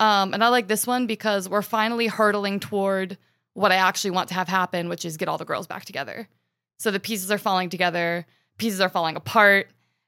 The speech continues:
and things happen, and I'm like, "Oh God, what is that?" So this one kinda got me excited for, uh, what's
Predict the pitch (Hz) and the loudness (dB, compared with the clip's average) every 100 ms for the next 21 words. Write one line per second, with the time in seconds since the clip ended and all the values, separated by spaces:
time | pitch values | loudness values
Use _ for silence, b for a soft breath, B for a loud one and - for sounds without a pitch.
0 | - 190 180 170 165 160 170 262 233 226 | -2 2 2 2 0 -4 -4 0 0 4
1 | 208 196 190 185 175 170 170 - 294 262 | 2 4 0 0 -2 -2 -2 4 6 8
2 | 233 240 240 220 185 226 220 208 - - | 8 8 6 6 4 4 6 4 2 -2
3 | 214 190 185 185 - 214 254 233 214 190 | 0 2 2 0 -2 -4 -4 -2 -2 0
4 | 180 185 175 - 185 175 175 170 - 165 | 0 -2 -6 -2 0 2 0 -2 -4 -2
5 | 160 160 170 _ _ _ _ _ _ _ | -2 -4 -8 _ _ _ _ _ _ _
6 | _ _ _ _ 185 165 120 107 - 185 | _ _ _ _ -2 -2 -2 -8 -16 -4
7 | 165 - - - | -4 -4 -8 -10